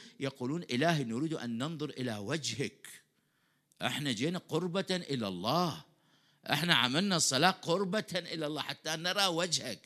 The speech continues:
فيكشف الله عن وجه، سبحات وجهه، فيغمى عليهم من شدة جمال وجه الله. طبعا وجه الله مو يعني الله سبحانه وتعالى جسم وعنده وجه، لا، هذه معاني خاصة.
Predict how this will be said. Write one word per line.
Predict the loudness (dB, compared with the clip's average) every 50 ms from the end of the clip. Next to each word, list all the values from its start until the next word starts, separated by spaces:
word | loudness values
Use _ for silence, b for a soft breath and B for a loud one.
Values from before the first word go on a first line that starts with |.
| B B B B B B
فيكشف | -2 0 2 2 4 4 2 2 2 0
الله | 0 0 0 0
عن | -2 -2 0
وجه، | 0 0 0 0 0 -2
سبحات | -2 -2 -2 -2 -2 0 0 -2 0 -2
وجهه، | -2 -2 0 0 -2 -2 B B B B B
فيغمى | -4 0 2 4 6 6 6 6 6 4 4 4
عليهم | 6 6 6 6 6 6 6 6
من | 4 2 0 2
شدة | 2 4 4 2 2 2 2 2 2 2
جمال | 2 2 2 2 2 2 2
وجه | 2 2 2 0 0
الله. | 2 2 2 2 B B B B B -4
طبعا | 0 2 2 2
وجه | 2 2 2 2
الله | 4 4 4
مو | 4 4 4
يعني | 6 6 6 4 2 -2 -4 -6 B B B B B _
الله | 2 4 4
سبحانه | 4 4 2 0 -4
وتعالى | -2 2 2 4 4 4 4
جسم | 4 6 6 6 6 6 4
وعنده | 2 0 2 2 4
وجه، | 4 4 2 2 0 0
لا، | 0 2 4 6 6 6 4 2 0 B B B B B
هذه | -6 -6 -4 -2
معاني | 0 2 2 2 2 2
خاصة. | 0 0 0 0 2 2 4 4 2 2 0 -2 -6